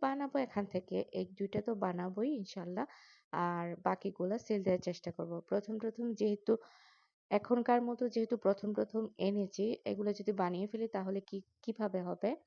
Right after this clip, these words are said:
তাই ইচ্ছা থাকা সত্ত্বেও নিজে এখন বেশি বানাতে পারবো না, এক দুইটা বানাবো। দেখেন বন্ধুরা, আসলেই বলেন তো আপনারা, যদি ভালো লাগে কমেন্ট করবেন,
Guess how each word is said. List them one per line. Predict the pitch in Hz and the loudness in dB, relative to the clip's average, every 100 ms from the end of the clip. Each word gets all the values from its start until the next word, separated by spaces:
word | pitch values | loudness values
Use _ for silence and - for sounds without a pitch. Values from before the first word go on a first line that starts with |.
| _ _ _ _ _ | _ _ _ _ _
তাই | - 214 220 | 2 4 4
ইচ্ছা | - - 254 | 0 0 2
থাকা | 233 226 226 | 2 2 2
সত্ত্বেও | - 226 _ - - 247 | 2 -2 _ 10 10 10
নিজে | 226 202 202 | 2 4 4
এখন | 220 - 214 277 _ _ _ _ | 2 0 -2 -4 _ _ _ _
বেশি | 208 208 208 254 | 2 2 4 0
বানাতে | 233 196 196 214 | 0 0 0 0
পারবো | 208 180 185 | 0 -2 -4
না, | 185 320 - | -6 -6 -4
এক | 190 | -4
দুইটা | 180 196 220 | -2 -2 0
বানাবো। | 196 180 180 196 285 _ _ _ _ _ _ _ _ - | -2 -2 -4 -4 -6 _ _ _ _ _ _ _ _ -4
দেখেন | 208 208 226 | 2 4 4
বন্ধুরা, | 214 208 190 202 269 _ _ _ _ | 4 0 0 -2 -4 _ _ _ _
আসলেই | 208 208 233 262 254 | 0 0 0 0 2
বলেন | 214 208 214 | 2 2 0
তো | 220 | -2
আপনারা, | 214 - 196 202 285 _ _ _ _ - | -4 -4 -4 -4 -8 _ _ _ _ -4
যদি | 202 214 | -2 0
ভালো | 196 190 190 | 2 4 8
লাগে | 190 - | 10 12
কমেন্ট | 208 196 196 - | 12 10 -6 -6
করবেন, | 185 180 | -8 -6